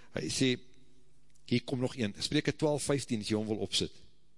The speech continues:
Hy sê, "Die weg van 'n dwaas is reg in sy eie oë." Jy sien wat baie keer gebeur,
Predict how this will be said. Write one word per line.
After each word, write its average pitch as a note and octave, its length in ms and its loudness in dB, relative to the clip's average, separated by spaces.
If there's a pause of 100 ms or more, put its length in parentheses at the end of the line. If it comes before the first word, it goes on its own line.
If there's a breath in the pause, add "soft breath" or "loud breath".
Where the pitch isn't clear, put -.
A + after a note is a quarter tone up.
(3750 soft breath)
Hy A2 80 0
sê, D#3 160 0
"Die C3 160 0
weg D3+ 300 0
van C#3 180 0
'n A2 100 0
dwaas F#2+ 580 0
is - 160 -4
reg G2 280 0
in F#2+ 60 -6
sy - 140 0
eie F2 240 0
oë." D#2 280 -4 (1500 soft breath)
Jy A#2+ 100 4
sien G3 160 2
wat D#3+ 100 2
baie E3+ 200 0
keer F3 160 0
gebeur, A#2 540 0